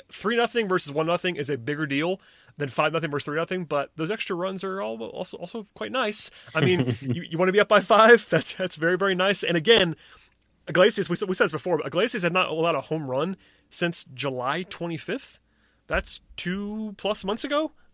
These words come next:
Speaker 1: No home runs, and then he allowed two and four batters. So
Speaker 2: Yeah.
Speaker 1: whatever happened against Ozuna, uh, yeah, something happened there, and that was, uh, obviously opened the door. But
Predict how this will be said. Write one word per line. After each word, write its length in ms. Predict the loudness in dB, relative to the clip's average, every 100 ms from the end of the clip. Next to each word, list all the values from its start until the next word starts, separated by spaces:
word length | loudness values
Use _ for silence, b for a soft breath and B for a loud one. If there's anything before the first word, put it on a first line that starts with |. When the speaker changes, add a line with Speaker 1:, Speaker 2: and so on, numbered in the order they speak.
| -6
Speaker 1:
No 180 | 0 0
home 160 | 0
runs, 300 | 0 -2 -4
and 120 | -6 -4
then 100 | -2
he 40 |
allowed 300 | 0 0 0
two 180 | -4 -4
and 120 | -4
four 180 | -4 -4
batters. 480 | -2 -2 -2 -2 -2 B B B
So 140 | 0
Speaker 2:
Yeah. 20 |
Speaker 1:
whatever 240 | 2 4 4
happened 340 | 2 2 -2
against 240 | -2 -4 -4
Ozuna, 480 | -4 -2 -2 -2 -6 b b -8
uh, 320 | -4 -2 -4 -10 _ _ -4
yeah, 260 | -2 -2 -2
something 260 | -6 -4
happened 320 | 0 0 -2 -2
there, 100 | -2
and 100 | -2
that 80 | -4
was, 160 | -4
uh, 140 | -4 -6 -8
obviously 320 | -8 -6 -6
opened 240 | -8 -10
the 40 | -6
door. 240 | -4 -2
But 200 | -4